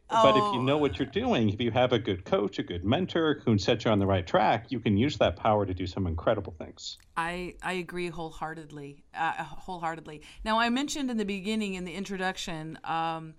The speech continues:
Speaker 2: that you are a, a speaker and an educator on the subject of theta brainwaves, and we'll get into that.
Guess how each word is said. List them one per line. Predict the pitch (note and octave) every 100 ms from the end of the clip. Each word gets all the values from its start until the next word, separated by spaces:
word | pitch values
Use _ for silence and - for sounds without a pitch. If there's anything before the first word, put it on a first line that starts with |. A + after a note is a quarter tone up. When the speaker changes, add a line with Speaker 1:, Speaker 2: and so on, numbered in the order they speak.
| - - _
Speaker 2:
that | G3+ G3+
you | G3 G3+ F#3+
are | E3+ F3 E3+ E3
a, | A#2+ E3+ F2+
a | E3+
speaker | - A#3 A3+ G#3
and | G3
an | E3+ -
educator | G#3+ G3 G#3+ A3+ G3 F3+
on | C3 E3+
the |
subject | D#3+ - G#3 F#3+ G3
of | - -
theta | - G#3+ G3+ F#3+
brainwaves, | D3 E3 F3+ F#3+ D#3+ C#3+ C#3+ E3
and | E3+
we'll | F3
get | F3 G3+
into | A3 B3+ A#3+ F3+
that. | D3+ C#3